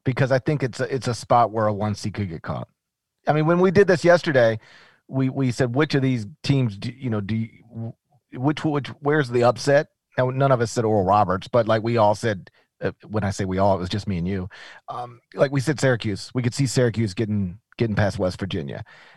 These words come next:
And I could, in, if you're trying to pick an upset here, I mean, one of, uh, that's significant, I don't think picking Kansas over U S C is really an upset. I, I could see, I could easily see L S U beating an Isaiah Livers-less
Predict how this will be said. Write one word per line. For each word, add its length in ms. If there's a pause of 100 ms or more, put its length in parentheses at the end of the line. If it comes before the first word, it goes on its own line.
(160)
And 720 (460)
I 140
could, 260
in, 260 (140)
if 120
you're 80
trying 180
to 60
pick 160
an 80
upset 300
here, 400 (1400)
I 40
mean, 140
one 200
of, 160
uh, 160
that's 240
significant, 500
I 60
don't 100
think 220
picking 260
Kansas 380
over 140
U 140
S 100
C 120
is 80
really 220 (220)
an 120
upset. 460 (580)
I, 140
I 180
could 220
see, 680 (360)
I 140
could 160
easily 480
see 240
L 100
S 160
U 140
beating 340
an 80
Isaiah 440
Livers-less 1500